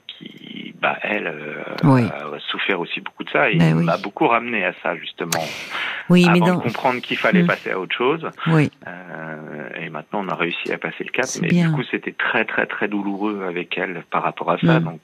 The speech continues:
Speaker 2: Mm.
Speaker 1: quand quelqu'un d'autre me ramène de nouveau à ça, c'est,
Speaker 2: Oui.
Speaker 1: voilà, ils sa-, ils savent pas ce que j'ai vécu pour, euh,
Speaker 2: Non.
Speaker 1: outrepasser ça et,
Speaker 2: Oui.
Speaker 1: euh,
Speaker 2: Oui, et
Speaker 1: et
Speaker 2: que
Speaker 1: se
Speaker 2: dans
Speaker 1: faire rabaisser par rapport à ça, c'est difficile.
Speaker 2: Oui, je comprends.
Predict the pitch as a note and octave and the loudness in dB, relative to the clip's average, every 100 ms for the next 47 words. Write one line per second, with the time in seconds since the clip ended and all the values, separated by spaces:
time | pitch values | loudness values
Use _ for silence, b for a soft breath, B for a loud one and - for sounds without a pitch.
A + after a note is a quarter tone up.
0 | _ D#3+ E3 G#2 F#2+ - - A2+ G#2 A#2+ | _ 2 2 2 -2 -6 -2 0 2 2
1 | A#2 A#2 A2+ F#2 F#2+ A2 A2 A2 G2+ G2+ | 2 0 0 2 2 0 -2 -2 -2 -2
2 | G2 F#2 - B2+ C#3 - E2+ E2+ E2 - | 0 0 0 0 0 0 -6 -4 -6 -8
3 | B B B B B B F3 E3 G#2+ E2 | B B B B B B 4 4 2 -2
4 | D#2+ - F2 F#2 - - F2+ - F#2+ - | -6 0 2 2 0 0 -2 0 -2 -2
5 | - F2 F2 F#2 E2+ F#2 F2 - - A2+ | -6 -2 2 2 0 -4 -6 -4 -6 -4
6 | G#2 G#2 F2+ F2 E2+ F#2+ G#2 - G#2 F#2+ | -6 -8 -2 2 4 2 -2 -2 -2 0
7 | F#2+ - F#2+ - A#2+ C#3 D3 D3 C#3+ - | -2 0 -2 0 0 2 2 0 -2 -6
8 | F#2+ D#3 D#3+ - E2+ F2 F2+ F2 F2 E2+ | 2 4 4 2 -6 -8 -8 -8 -10 -10
9 | E2+ F2 F2 E2+ E2 D#2+ D#2+ _ _ _ | -12 -12 -12 -16 -18 -20 -20 _ _ _
10 | _ _ _ _ _ - B B B B | _ _ _ _ _ -12 B B B B
11 | B A3 C4 A3 F#3 - G3 A#3 G2 G#2+ | B 8 10 8 6 6 6 4 4 2
12 | G#2 G#2 - A#2+ G2+ G2 F#2 F#2 - C#3 | 2 -2 0 2 2 2 0 -2 -2 -6
13 | - G#2+ A2 - - G2 E2+ - _ _ | -4 -6 -6 -8 -10 -12 -12 -16 _ _
14 | _ _ - A#3 A#3+ C4 C4 G#3+ - F#3+ | _ _ 0 2 2 -2 -2 -6 -4 -4